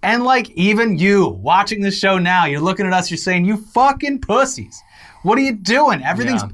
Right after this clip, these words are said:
Speaker 1: the water's
Speaker 2: Soy
Speaker 1: fine.
Speaker 2: boys,
Speaker 1: The
Speaker 2: cooks.
Speaker 1: water's fine." Listen.
Speaker 2: Take your mask off.
Speaker 1: I agree that at some point everything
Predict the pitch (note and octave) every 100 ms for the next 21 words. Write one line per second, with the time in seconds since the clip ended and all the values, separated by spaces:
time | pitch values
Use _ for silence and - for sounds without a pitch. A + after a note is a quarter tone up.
0 | - - - A3+ A3+ B3+ C#4+ C#4+ - G3+
1 | D4 D4+ C#4 A3 A3 G#3+ G#3 - - F3
2 | G3+ A3 F#3 A3+ A#3 - - G#3 F#3+ C#3+
3 | - - E3+ - G2 - F3+ A3+ A#3 F#3+
4 | G#3 A3+ A3 - A#2+ E2+ - _ _ -
5 | - F3 A#3 F#3+ F3 A3+ F#3 D#3+ - D#3+
6 | F3 F#3+ F3+ F3+ F#3+ F#3+